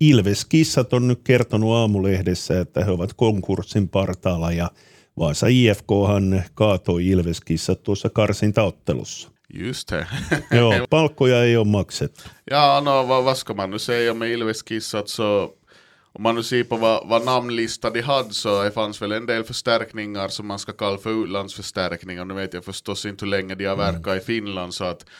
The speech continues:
Speaker 2: kanske man har lite satsat mer än man, man har, man har haft där då och hoppats på ett avancemang. Så Ho-, Honka-case är ju förstås jättesorgligt, och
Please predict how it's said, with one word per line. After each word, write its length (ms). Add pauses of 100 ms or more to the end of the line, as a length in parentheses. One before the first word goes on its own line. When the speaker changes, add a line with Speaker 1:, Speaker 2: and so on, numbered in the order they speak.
(220)
Speaker 2:
kanske 240
man 180
har 80
lite 260
satsat 500 (140)
mer 240
än 120
man, 160
man 140
har, 100
man 180
har 80
haft 300
där 220
då 100
och 120
hoppats 400
på 160
ett 120
avancemang. 720 (580)
Så 480
Ho-, 300
Honka-case 760
är 40
ju 60
förstås 440
jättesorgligt, 800
och 580